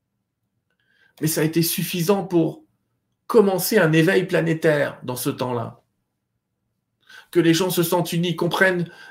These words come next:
la valeur de la vie, même s'ils ont continué à avoir des chefs qui ne comprenaient que la valeur du territoire.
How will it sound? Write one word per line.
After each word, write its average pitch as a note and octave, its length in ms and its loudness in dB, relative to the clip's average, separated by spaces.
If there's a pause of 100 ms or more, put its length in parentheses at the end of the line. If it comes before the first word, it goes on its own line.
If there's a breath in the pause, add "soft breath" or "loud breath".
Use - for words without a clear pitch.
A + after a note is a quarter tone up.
la D#3 160 2
valeur F3+ 400 4
de F3 80 4
la D#3+ 160 4
vie, F3+ 360 -2 (800)
même D3+ 160 0
s'ils C#3 240 -2
ont C#3 80 -4
continué D3+ 500 0
à C#3+ 60 6
avoir B2 240 0
des B2+ 100 -4
chefs D3 320 -4
qui C3 100 -4
ne A#2 140 -4
comprenaient B2 460 -8
que B2 80 -4
la A2+ 100 -4
valeur A2+ 300 -4
du G#2+ 160 -14
territoire. A#2 640 -6